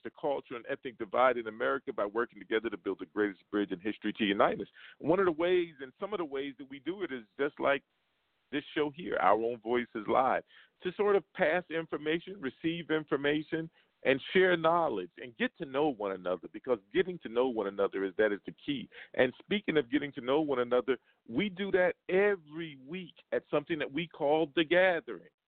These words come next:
And The Gathering is simply a lunch where people get to introduce themselves,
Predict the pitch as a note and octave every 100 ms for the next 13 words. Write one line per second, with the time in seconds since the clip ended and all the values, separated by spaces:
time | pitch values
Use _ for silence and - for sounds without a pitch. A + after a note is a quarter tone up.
0 | _ _ _ _ B2 A#2+ A2+ E3 F#3 F#3+
1 | F#3 F3 D3 - E3 D3+ - D3 D3 _
2 | _ _ - G#2 A#2+ D#3 F3+ - - _
3 | _ _ _ _ _ _ _ _ _ D3
4 | D3 C#3+ C#3+ - F#3 F3+ F#3+ D#3+ E3+ -
5 | - D#3+ - C3+ F#3+ A3 - C3+ B2+ -
6 | B2+ C3 C3